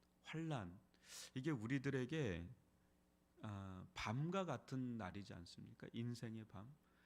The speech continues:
그런데 인생의 밤에만 피는 야생화가 있습니다. 밤에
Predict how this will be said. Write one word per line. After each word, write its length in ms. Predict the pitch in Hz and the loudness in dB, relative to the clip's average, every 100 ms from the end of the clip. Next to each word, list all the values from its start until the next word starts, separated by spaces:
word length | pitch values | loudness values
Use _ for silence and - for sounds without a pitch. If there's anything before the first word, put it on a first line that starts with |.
| - | -18
그런데 480 | - 139 156 180 170 - | -4 -2 0 -2 -4 -4
인생의 560 | 107 135 147 151 156 151 | -2 0 0 0 0 -2
밤에만 600 | - - 127 156 170 160 | -4 4 6 6 4 2
피는 360 | - 170 170 147 | 0 0 0 2
야생화가 640 | 98 95 135 139 143 131 | 4 2 2 -2 -2 0
있습니다. 600 | 123 - 98 95 98 98 - - - - - - | -2 -4 -6 -8 -8 -12 -14 -20 -20 -20 -20 -8
밤에 540 | 101 117 165 160 101 | -2 0 2 0 -2